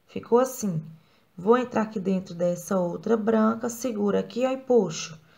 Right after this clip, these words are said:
Vou entrar aqui de novo nessa vermelha, nessa branca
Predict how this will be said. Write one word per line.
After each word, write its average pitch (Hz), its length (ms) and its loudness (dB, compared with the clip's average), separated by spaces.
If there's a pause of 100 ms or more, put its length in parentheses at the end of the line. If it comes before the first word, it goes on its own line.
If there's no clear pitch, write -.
(420)
Vou 233 240 8
entrar 220 320 2
aqui 202 240 -2
de 202 160 -4
novo 208 420 2
nessa 262 460 2
vermelha, 226 1120 2 (440)
nessa 269 460 0
branca 254 640 0